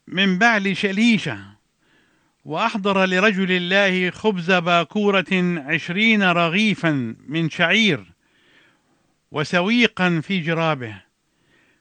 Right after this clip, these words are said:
فقال: "أعط الشعب ليأكلوا".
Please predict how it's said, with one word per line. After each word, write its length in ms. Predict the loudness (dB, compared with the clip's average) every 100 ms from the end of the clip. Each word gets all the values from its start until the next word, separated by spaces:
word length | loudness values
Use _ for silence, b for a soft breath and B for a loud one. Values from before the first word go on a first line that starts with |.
| _
فقال: 760 | -8 -4 -2 0 0 0 0 -4
"أعط 360 | -6 -2 -2 -4
الشعب 520 | -6 0 0 2 0
ليأكلوا". 720 | 0 0 -2 -2 0 0 0